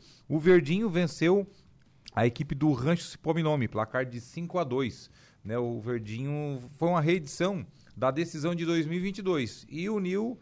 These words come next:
os dois últimos campeões, porque o, o Rancho é o atual campeão da competição. Venceu a edi-, a edição aí de dois mil e vinte e três. Cinco a dois, portanto, o Verdinho garantiu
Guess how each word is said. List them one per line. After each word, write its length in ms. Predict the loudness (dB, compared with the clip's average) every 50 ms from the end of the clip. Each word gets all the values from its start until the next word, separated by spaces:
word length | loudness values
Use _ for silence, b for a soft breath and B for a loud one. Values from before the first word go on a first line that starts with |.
| b b b
os 160 | -4 -2 2
dois 240 | 4 4 4 4 2
últimos 240 | -2 -2 -4 -2 0
campeões, 480 | 0 0 0 2 2 2 2 0 -2
porque 180 | -2 -2 -2 0
o, 360 | 0 -2 -2 -4 -4 -4 -4
o 40 | -2
Rancho 400 | 0 0 0 0 -2 -4 -8 -10 -2
é 80 | 0 2
o 100 | 2 2
atual 400 | 2 0 0 -2 -2 0 0 -2
campeão 420 | -2 -4 -4 -4 -2 -2 -2 0 0
da 100 | 0 0
competição. 640 | 0 -2 -4 -2 -4 -4 -4 -4 -2 -2 -2 -2 -4 -6
Venceu 380 | -6 -6 -6 -4 -2 -2 0
a 40 | 0
edi-, 320 | 0 0 -2 -4 -2 -2 -2
a 60 | -2
edição 280 | -2 -2 -4 -4 -2
aí 120 | 0 -2 -2
de 80 | 0
dois 180 | 2 2 2 2
mil 140 | 2 0 -2
e 40 | -2
vinte 180 | -2 -4 -6
e 40 | -8
três. 340 | -6 -4 -4 -4 -4 -8 -12 B B B B B B
Cinco 320 | -6 -4 -4 0 4 4
a 40 | 4
dois, 220 | 4 4 2 2
portanto, 360 | 2 0 0 0 0 -2 -2 0
o 20 |
Verdinho 400 | 2 2 2 2 2 0 -2 2
garantiu 540 | 2 2 2 2 -2 -4 -4 -2 -2 -2